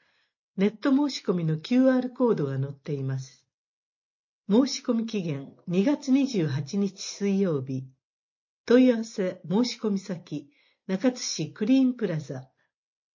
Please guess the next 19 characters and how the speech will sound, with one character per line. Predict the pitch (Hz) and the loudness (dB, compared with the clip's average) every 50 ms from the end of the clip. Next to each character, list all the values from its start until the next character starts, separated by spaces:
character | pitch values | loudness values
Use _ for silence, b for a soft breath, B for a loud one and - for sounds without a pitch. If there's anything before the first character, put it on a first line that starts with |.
| _ _ | _ _
電 | - 202 214 202 196 | 2 2 4 2 2
話、 | 190 180 170 165 - _ _ _ | 0 -2 -4 -6 -10 _ _ _
二 | 185 214 247 247 233 | 2 4 4 4 4
四 | 233 226 214 190 190 160 | 2 0 -2 -4 -4 -6
五 | - - 220 247 | -4 -2 -2 -2
三 | 247 - - 262 220 196 156 | -2 -2 -4 -4 -2 -2 -4
七 | 143 143 147 160 170 | -4 -4 -4 -4 -4
四。 | 165 165 151 143 135 135 131 131 _ _ _ _ _ _ _ _ _ _ _ _ _ _ _ _ _ _ _ _ _ _ _ _ _ _ _ _ | -4 -4 -6 -6 -8 -10 -12 -16 _ _ _ _ _ _ _ _ _ _ _ _ _ _ _ _ _ _ _ _ _ _ _ _ _ _ _ _
二、 | 190 190 202 190 180 - - _ _ _ _ _ _ _ _ | 0 0 0 0 -2 -6 -14 _ _ _ _ _ _ _ _
中 | 180 185 196 196 285 277 | -2 -2 0 0 -2 -4
津 | 277 - - - | -4 -6 -14 -12
地 | - - 190 | -4 -4 -4
方 | 180 - 262 262 262 | -2 2 2 2 2
文 | 226 240 247 247 247 | 2 2 2 2 2
化 | - 254 226 | 0 -2 -2
財 | 208 233 214 214 208 208 | -2 -2 -2 -2 -4 -4
協 | - - 190 190 | -2 -2 0 0
議 | 180 180 185 180 185 | 0 -2 -6 -8 -8
会。 | - 143 131 135 135 131 | -8 -6 -6 -6 -6 -8